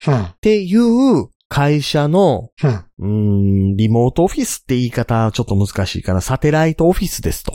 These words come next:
Speaker 1: はい、はい、はい。
Speaker 2: うん。例えば、あの、今、そういうリモートで仕事するためのオフィス環境を提供しますよっていう場所ってあるじゃないですか。
Speaker 1: ありますね。はい。はい。
Speaker 2: そういうところで、じゃあ、
Speaker 1: うん。
Speaker 2: そういうセキュリティうるさい職場の要求に応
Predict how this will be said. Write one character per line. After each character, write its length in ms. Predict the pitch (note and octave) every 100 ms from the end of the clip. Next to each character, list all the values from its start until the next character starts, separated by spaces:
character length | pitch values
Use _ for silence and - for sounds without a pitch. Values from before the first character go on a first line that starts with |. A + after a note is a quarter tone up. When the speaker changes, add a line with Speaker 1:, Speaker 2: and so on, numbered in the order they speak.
| -
Speaker 1:
は 180 | B2+ B2
い、 60 |
は 260 | G#2 G#2+ A2
い、 40 |
は 260 | F2+ G#2 G2+
い。 40 |
Speaker 2:
う 20 | F#2
ん。 40 | - - - - - F#3
例 80 | C4
え 20 |
ば、 300 | G#3 G#2+ - -
あ 160 | C#3
の、 80 | C#3+
今、 460 | C3 B2+ B2 A#2+ - - -
そ 160 | - D#3
う 60 |
い 60 | C3+
う 100 | B2+
リ 140 | A2+
モ 160 | C#3 F3+
ー 40 |
ト 100 | B2+
で 100 | G2
仕 100 | F#2+
事 220 | B2+ B2 B2
す 120 | B2
る 100 | B2
た 120 | B2
め 80 | A2
の 120 | F#2+
オ 60 | A2+
フ 60 |
ィ 40 | -
ス 100 | -
環 240 | D3+ C3
境 180 | G#2+ G2+
を 80 | -
提 220 | A3+ C4+
供 220 | - B3
し 120 | -
ま 160 | B3+ B3
す 140 | -
よ 140 | G#3 G#3+
っ 60 |
て 100 | -
い 20 | C3
う 60 |
場 100 | A#2+
所 120 | B2
っ 40 | F2
て 100 | E2+
あ 80 | G2+
る 80 |
じ 80 | A2+
ゃ 60 | G#2+
な 100 | E2+
い 60 |
で 80 | -
す 100 | -
か。 100 | -
Speaker 1:
あ 40 | D#3
り 80 |
ま 100 | C3+
す 120 | A#2+ G#3
ね。 140 | G#3
は 200 | G#2+ A#2+
い。 80 | G2+ - -
は 140 | - G2
い。 20 | F2+
Speaker 2:
そ 260 | - C4+ C4+
う 80 | C4
い 60 |
う 100 | B3+
と 140 | A#3+ A#3
こ 120 | C3+
ろ 120 | G2
で、 320 | G#2 G#2+ E2+ -
じ 140 | B2
ゃ 120 | F#3+
あ、 120 | C3+ G2
Speaker 1:
う 20 |
ん。 20 |
Speaker 2:
そ 220 | - F#3+
う 60 | F#3+
い 60 | F#3
う 120 | E3+
セ 140 | C3+
キ 100 | F#3+
ュ 20 |
リ 100 | F#3
テ 100 | C#3
ィ 40 | G#2
う 40 |
る 80 | C3
さ 160 | - F2+
い 40 |
職 280 | - G#2 G2+
場 120 | G#2
の 180 | G#2+ G#2
要 300 | C3 F3 G#3
求 280 | G3 - F3+
に 140 | E3+ D#3+
応 160 | B2